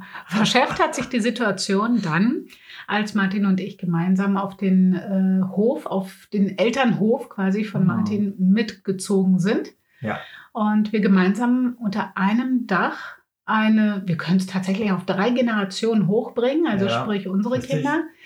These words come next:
Speaker 1: wir und, äh, meine Schwiegereltern,
Speaker 2: Ja.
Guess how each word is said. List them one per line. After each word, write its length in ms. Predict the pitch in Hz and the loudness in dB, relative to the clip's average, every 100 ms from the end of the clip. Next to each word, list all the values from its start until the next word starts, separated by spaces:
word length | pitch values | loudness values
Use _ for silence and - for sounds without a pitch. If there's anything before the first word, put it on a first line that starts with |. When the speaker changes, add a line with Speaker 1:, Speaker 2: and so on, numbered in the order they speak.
| - - _ | -20 -20 _
Speaker 1:
wir 680 | 220 185 214 247 302 311 254 226 | -2 2 4 4 2 0 -2 -2
und, 460 | 226 240 247 240 | 2 4 2 2
äh, 360 | 233 220 220 220 226 214 | -2 -2 -4 -4 -6 -4
meine 200 | 233 220 | -2 0
Schwiegereltern, 720 | - 247 226 175 170 214 247 330 | 0 -2 -2 -2 -2 -2 -2 -2
Speaker 2:
Ja. 200 | 135 - | -4 -6